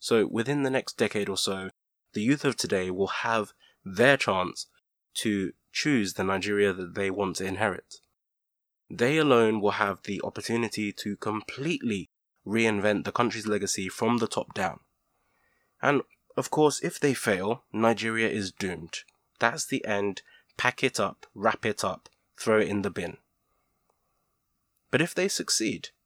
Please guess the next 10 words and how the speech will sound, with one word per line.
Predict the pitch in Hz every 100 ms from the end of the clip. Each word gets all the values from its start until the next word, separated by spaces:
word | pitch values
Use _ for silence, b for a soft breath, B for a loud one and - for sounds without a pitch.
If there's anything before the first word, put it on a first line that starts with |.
| _ _ _ -
Nigeria | 117 131 135 151 165 160
could | -
well | 113 120 135
become | 131 - 110 101 98
one | 104
of | 98
the |
foremost | 98 - 123 127 120 113 -
economic | 113 117 113 101 -
titans | 98 87 95 87